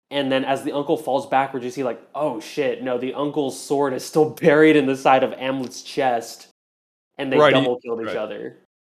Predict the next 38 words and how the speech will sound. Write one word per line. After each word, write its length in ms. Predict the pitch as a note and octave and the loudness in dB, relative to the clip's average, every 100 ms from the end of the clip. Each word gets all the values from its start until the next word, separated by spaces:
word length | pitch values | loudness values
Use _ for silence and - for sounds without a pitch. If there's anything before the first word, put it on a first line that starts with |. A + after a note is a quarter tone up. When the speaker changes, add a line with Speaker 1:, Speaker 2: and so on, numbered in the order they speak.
| _ _ - - | _ _ -14 -4
Speaker 2:
Yeah, 140 | D3 | -2
they 100 | C3 | 0
both 260 | C3 C#3+ C#3+ | 2 2 0
killed 200 | D3 C3 | -4 -4
each 180 | A#2+ B2 | -6 -10
other. 320 | A2+ A#2 C3+ _ _ C3 | -8 -8 -10 _ _ -16
Speaker 1:
Mm-hmm. 280 | A2+ G#2+ A2 - | -14 -12 -14 -2
Which, 240 | D#3 D#3+ C#3 | -2 0 -2
Speaker 2:
Um, 220 | C3 B2+ | -2 2
Speaker 1:
that's 180 | D#3 D#3 | 2 2
the 60 | |
only 160 | D3+ B2+ | 2 2
way 120 | A#2 | 0
it 80 | A2 | -4
could 120 | A2 | -10
have 80 | G2 | -10
been. 320 | G2 F2+ B2 _ _ - | -14 -16 -20 _ _ -2
Speaker 2:
That's 260 | C#3 D3 | -2 0
the 60 | D#3+ | 2
only 140 | D3+ | 4
way 160 | C#3+ C3+ | 4 4
it 80 | C3 | 0
could 100 | C3 | -6
have 100 | B2+ | -6
gone 180 | A#2+ A2+ | -6 -6
down, 280 | A2 A2+ | -8 -8
I 100 | A2+ A#2+ | -10 -10
agree. 480 | A#2 A#2 A#2 B2+ _ _ _ _ C3 | -10 -12 -12 -14 _ _ _ _ -20
And 100 | B2+ | -10
so 120 | C#3 | -4
then 200 | C#3 C#3 | -4 -2
we 120 | C3+ | -4
have 160 | B2+ B2+ | -4 -4
this 180 | B2 | -8
nice, 460 | C3+ B2+ C3 - - _ _ _ _ | -6 -6 -6 -8 -10 _ _ _ _
beautiful 420 | D3+ E3 E3 D#3 | -4 -2 2 6
ending 580 | D3+ D3 C#3+ C#3 C#3+ C#3 _ _ _ - | 6 6 4 2 -2 -8 _ _ _ -8
where 580 | B2+ C3 C3 C3 C3 | 0 2 2 0 -2